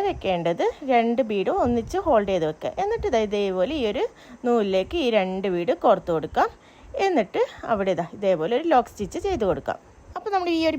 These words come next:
ബീഡ്സ് എടുക്കുമ്പോൾ ഞാൻ എടുത്ത പോലെ ഏതെങ്കിലും ഒരു മ്, അടപ്പിലോ അല്ലെങ്കിൽ ചെറിയ പാത്രം ഉണ്ടെങ്കിൽ അതിലോ, അല്ലെങ്കിൽ നമ്മൾ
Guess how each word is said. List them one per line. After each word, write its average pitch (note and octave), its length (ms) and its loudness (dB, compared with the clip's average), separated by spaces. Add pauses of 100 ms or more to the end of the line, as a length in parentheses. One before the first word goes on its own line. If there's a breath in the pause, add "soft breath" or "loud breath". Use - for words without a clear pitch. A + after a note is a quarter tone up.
ബീഡ്സ് B3 380 -4
എടുക്കുമ്പോൾ F#3+ 480 0 (120)
ഞാൻ A#3+ 200 6
എടുത്ത B3 180 -2 (100)
പോലെ G#3+ 260 4
ഏതെങ്കിലും A3 340 -2
ഒരു A3 120 -2
മ്, A3 100 -2 (240)
അടപ്പിലോ G3 480 0 (120)
അല്ലെങ്കിൽ G3+ 360 0 (720 loud breath)
ചെറിയ B3+ 300 4 (120)
പാത്രം G#3+ 320 2
ഉണ്ടെങ്കിൽ G3 300 0
അതിലോ, F#3 360 0
അല്ലെങ്കിൽ G3 320 0
നമ്മൾ A3 160 0